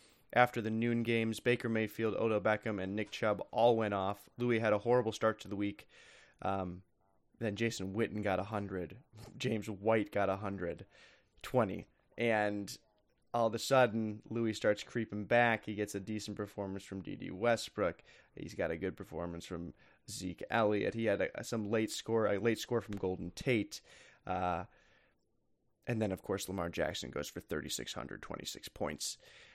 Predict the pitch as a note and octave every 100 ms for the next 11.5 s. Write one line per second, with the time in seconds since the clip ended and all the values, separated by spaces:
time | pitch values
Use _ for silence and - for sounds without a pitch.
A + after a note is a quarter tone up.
0 | - - _ _ _ _ _ _ _ _
1 | _ A#2+ - F3 D3+ D3+ C#3 A2 - _
2 | _ - B2+ A#2+ A#2 A2 G#2+ A2 - A#2
3 | A2 F2+ A2+ A2+ A2+ - A#2 A#2 A2+ A2
4 | - - - - C#3 C3 B2+ A#2 A2+ A2+
5 | G#2+ B2 A#2+ G#2 - - - - C#3+ C#3+
6 | C#3 A#2+ A2+ G#2 - _ _ - C3 C3
7 | D3+ D#3 - D#3 C#3+ C3+ A#2 A2+ A#2 B2+
8 | C#3 C3 G#2+ A2 G#2+ A2 _ _ _ _
9 | _ _ - B2 A#2 A2+ A2+ B2+ A#2+ A#2
10 | A2+ G#2+ G2+ G#2 - G#2+ - G2+ - G2+
11 | G#2+ - A2+ A2